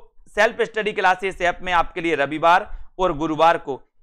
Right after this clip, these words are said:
ये बिल्कुल ट्वेंटी ट्वेंटी टेस्ट सीरीज होती है। बहुत सारे टेस्ट उपलब्ध हो चुके हैं, इनको आप लोग लगा सकते हैं, है ना।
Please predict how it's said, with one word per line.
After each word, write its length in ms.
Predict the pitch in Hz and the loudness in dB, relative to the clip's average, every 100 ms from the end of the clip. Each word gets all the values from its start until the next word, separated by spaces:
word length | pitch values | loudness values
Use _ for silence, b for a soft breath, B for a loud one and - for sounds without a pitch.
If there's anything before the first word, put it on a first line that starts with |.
| - | 0
ये 80 | 214 | 2
बिल्कुल 340 | 220 226 233 | 2 2 0
ट्वेंटी 380 | 214 202 190 240 | 2 0 0 -6
ट्वेंटी 360 | - 208 180 202 | -4 -4 -4 -8
टेस्ट 260 | 196 185 175 | -2 -2 -2
सीरीज 240 | 190 190 | -4 -2
होती 200 | 165 165 | -2 -4
है। 60 | 196 | -2
बहुत 280 | 185 170 170 | 0 0 2
सारे 200 | 170 170 | 0 0
टेस्ट 320 | 175 170 - | -2 -2 -4
उपलब्ध 360 | 143 156 170 160 | -6 -2 -2 -2
हो 80 | 170 | -6
चुके 300 | 170 156 170 | -8 -6 -6
हैं, 180 | 190 - _ _ _ - - - _ _ | -6 -14 _ _ _ -18 -18 -18 _ _
इनको 300 | - 190 196 | -8 -6 2
आप 180 | 214 196 | 2 2
लोग 160 | 202 160 | 0 0
लगा 220 | 156 180 | 2 2
सकते 320 | 180 185 - 196 | 0 -4 -4 -4
हैं, 140 | 202 - b b | -4 -8 b b
है 80 | 175 | 2
ना। 160 | 208 | 2